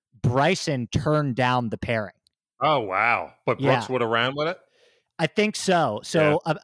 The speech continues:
Speaker 1: apparently they asked them, uh,
Speaker 2: Oh,
Speaker 1: and
Speaker 2: wow.
Speaker 1: Brooks said
Speaker 2: Well,
Speaker 1: no.
Speaker 2: at least they took that step.
Speaker 1: Sure,
Speaker 2: And, uh,
Speaker 1: yeah.
Speaker 2: now, is the U S G A running the pairings and whatnot, or, or running the whole show, I guess? Would that be equivalent to, like, hey,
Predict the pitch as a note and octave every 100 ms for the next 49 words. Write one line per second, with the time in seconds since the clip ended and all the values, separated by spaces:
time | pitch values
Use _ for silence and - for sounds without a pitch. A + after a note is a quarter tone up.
0 | E3+ - E3+ G3+ G3+ D#3+ D3+ C#3 C#3 -
1 | A#2+ D#3+ - - G#2+ F2 _ _ _ _
2 | _ D3 B2+ A#2+ A#2 A#2 - C#3 B2+ A#2+
3 | D#2+ B2+ C#3 - - C3 A2+ B2 A2 G3
4 | C#3+ B2 D3+ - A2 - - D#2+ D#2+ _
5 | _ _ _ - G#3+ C4 F2+ G2+ G#2 C3+
6 | B2+ G2+ D#3 D#3+ E3+ D#3+ - _ _ D#3
7 | G#3 B3+ D#3+ - F3 E3 D3+ B2 B2 A#2+
8 | G2 - B2 A#2+ G#2 F#2+ F#2+ F#2 G#2+ A#2
9 | A2+ A2 A2+ G#2 A2+ G#2 F2+ G#2 F#2 -
10 | A2 A2 D#2+ E2 E2 - - C3+ A#2+ A2+
11 | D3 E3 C#3+ C#3 C3+ B2 - B2 B2+ -
12 | G#2 F#2+ D#3 C#3+